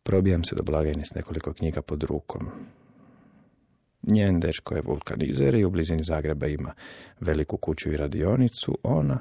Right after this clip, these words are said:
čita knjige jer ih voli. Krasna objašnjenja, pomislim. Što se to mene tiče? Dok otkucavam račun i toplo zahvaljujem, smješkam se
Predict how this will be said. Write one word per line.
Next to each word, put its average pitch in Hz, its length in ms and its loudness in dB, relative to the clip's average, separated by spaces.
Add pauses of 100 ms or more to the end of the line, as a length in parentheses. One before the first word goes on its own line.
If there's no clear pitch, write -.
(140)
čita - 300 -4
knjige 143 440 0
jer 117 260 4
ih - 180 -6
voli. - 280 0 (1500)
Krasna - 560 -2
objašnjenja, - 600 -6
pomislim. - 500 -10 (600)
Što - 320 -6
se - 160 -6 (100)
to - 140 -2
mene 80 360 -2
tiče? - 360 -8 (1160)
Dok 92 220 -2
otkucavam 80 500 -2
račun 107 560 0
i 95 40 -6
toplo - 300 -4
zahvaljujem, 90 680 0 (140)
smješkam 127 560 0
se - 240 -8